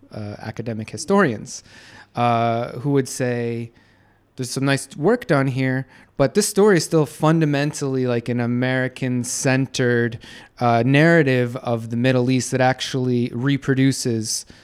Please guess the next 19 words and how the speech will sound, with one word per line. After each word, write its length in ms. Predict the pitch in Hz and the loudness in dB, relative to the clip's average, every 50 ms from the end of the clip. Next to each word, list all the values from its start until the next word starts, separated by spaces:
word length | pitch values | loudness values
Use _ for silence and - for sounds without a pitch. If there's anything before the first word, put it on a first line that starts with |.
| - - - _ _ _ _ - | -20 -20 -20 _ _ _ _ -4
um, 600 | 110 107 107 107 107 107 107 - - 175 190 - _ _ _ _ _ _ | -2 -2 -2 -2 -2 -4 -6 -8 -10 -16 -20 -20 _ _ _ _ _ _
that, 220 | - 127 123 - - | -4 -4 -4 -2 -4
that 120 | 143 135 139 | -4 -2 0
reproduces 960 | 156 190 208 196 - 175 151 139 160 170 160 - - 135 131 131 123 113 113 | 0 0 0 0 0 0 2 4 2 2 2 2 0 0 0 0 0 -2 -2
the, 240 | 123 123 123 123 120 | 0 2 2 2 0
the 100 | 120 117 | -2 -4
pervasive 880 | - - 135 120 127 127 131 127 - - 123 120 120 117 110 110 - - _ | 0 0 2 2 4 4 2 2 2 0 0 0 0 -2 -4 -6 -12 -14 _
representation 1000 | 127 127 147 139 - 143 135 120 135 131 123 - - 127 123 120 - - 127 120 120 | 0 2 2 2 2 0 -2 -2 -2 -2 -4 -2 -2 -2 -2 -2 -2 -2 -4 -4 -4
of 160 | 120 113 113 | -6 -6 -4
the 60 | 120 | -4
Middle 260 | 117 120 117 117 117 | -2 -2 0 0 -2
East 200 | 117 113 - - | -2 -4 -6 -10
through 680 | - - - - - 143 143 180 226 247 247 226 202 165 | -16 -20 -20 -16 -12 -8 -2 2 4 6 6 6 6 6
the 160 | 143 147 147 | 4 4 2
expectations 840 | 147 151 - - - 160 147 143 - - 139 135 123 - 143 127 117 | 0 -2 -2 -2 -2 -2 -2 -2 -2 -2 -2 -2 0 -2 -4 -4 -2
and 120 | 123 123 117 | -4 -4 -4
concerns 420 | 123 123 - - 127 120 117 113 | -4 -6 -4 -4 -4 -4 -4 -4
of 80 | 110 113 | -2 2
Westerners." 540 | 131 156 156 - - 123 113 107 107 113 | 2 2 2 2 -2 -6 -6 -6 -6 -8